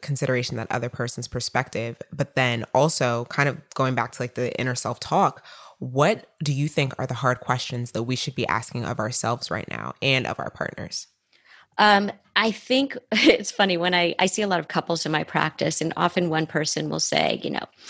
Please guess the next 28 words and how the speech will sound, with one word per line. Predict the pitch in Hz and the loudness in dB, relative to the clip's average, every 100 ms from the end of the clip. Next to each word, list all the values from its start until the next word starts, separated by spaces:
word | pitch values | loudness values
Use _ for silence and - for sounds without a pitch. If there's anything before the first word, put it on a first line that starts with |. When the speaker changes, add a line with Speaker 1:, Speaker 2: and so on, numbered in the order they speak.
| - - - - _ | -16 -16 -18 -20 _
Speaker 2:
"Well, | 247 254 | -2 -2
he | - 330 359 | 2 8 10
never | 392 330 | 10 8
listens | 277 254 359 330 311 - | 6 6 8 8 8 8
to | 226 | 6
me," | 190 165 170 | 8 8 6
or, | |
"She | - 320 | 4 6
never | 370 320 | 6 6
listens | 269 247 370 370 294 - | 2 6 6 6 4 4
to | - | 4
me." | 185 143 90 - - - - | 4 4 0 -6 -14 -16 0
And | 202 | 4
I | 196 | 4
will | 208 | 4
say | - 220 | 2 2
to | 277 | 4
that | - - | 2 0
person, | 202 196 196 185 - _ _ _ | -2 0 2 0 -2 _ _ _
"How | - 240 294 | 2 4 6
well | 311 311 | 6 4
do | 262 254 | 2 0
you | 240 | 0
listen | 233 - 226 | 0 -2 -2
to | 220 | -2
him | 196 214 | 0 0
or | 208 | 0
her?" | 196 - 214 - | -4 -4 -4 -4